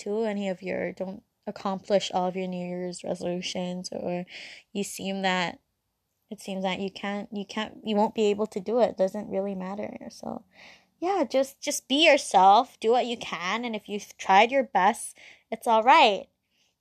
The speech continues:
Okay, it's enough to try your best. And I'm here for you, I'm proud of you. If any of you need some talking to, need somebody to talk to, just hit me up on Instagram.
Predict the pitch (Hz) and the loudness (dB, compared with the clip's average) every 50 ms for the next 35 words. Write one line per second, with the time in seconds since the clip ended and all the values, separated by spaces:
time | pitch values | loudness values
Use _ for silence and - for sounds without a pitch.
0 | _ _ _ - 190 - 202 202 220 233 233 - 233 214 202 214 240 - - - | _ _ _ -10 -6 -2 0 2 2 2 0 -2 -2 0 2 2 2 0 -2 -6
1 | - - - 202 190 190 190 185 180 - 85 - - 180 - - - _ _ _ | -4 2 4 6 6 6 6 4 2 2 2 2 0 -2 -8 -14 -20 _ _ _
2 | _ _ _ _ - 190 196 196 190 190 190 - - _ _ - 190 202 202 202 | _ _ _ _ -8 -6 -6 -4 -4 -6 -8 -12 -16 _ _ -6 -2 0 2 2
3 | 202 202 - - 277 285 277 - 269 269 262 262 277 277 269 208 208 190 - - | 0 0 2 4 4 4 4 2 0 -2 0 -2 0 0 0 0 -2 -4 -4 2
4 | - 202 202 208 208 202 208 208 208 208 208 220 - - - - - _ - 196 | 4 4 4 4 0 -2 -4 -4 -2 -2 -2 -4 -6 -8 -16 -18 -16 _ -2 -2
5 | 196 - 202 202 214 214 196 208 208 208 202 202 196 196 208 226 _ _ _ - | -2 -2 -2 -4 -4 -4 -6 -6 -6 -4 -4 -4 -4 -6 -6 -8 _ _ _ -10
6 | - - 214 196 185 185 190 - - - 208 196 202 - - 226 220 220 233 - | -6 -4 -4 -4 -4 -6 -8 -8 -6 -2 0 0 0 0 -4 -6 -6 -6 -6 -4
7 | - 269 254 262 269 269 277 277 254 233 226 220 226 226 - _ _ - - - | -2 0 2 2 2 0 0 -2 -4 -8 -8 -10 -10 -10 -12 _ _ -12 -8 -8
8 | 233 220 233 247 240 247 254 254 - - 254 240 - - 240 240 233 - - - | -6 -4 -2 -2 -2 -2 -2 -4 -4 -4 -6 -4 -2 -2 -2 -2 -2 -4 -6 -4
9 | 247 254 254 254 233 - - - - - 208 - 208 214 220 214 - 233 220 220 | -2 -2 -2 -2 -4 -6 -10 -4 0 0 0 2 2 0 0 0 0 0 -2 -2
10 | - 185 180 175 - - 202 196 190 196 190 185 185 185 180 185 190 | -2 -6 -6 -6 -4 -2 -2 0 2 2 2 2 2 0 -2 -4 -6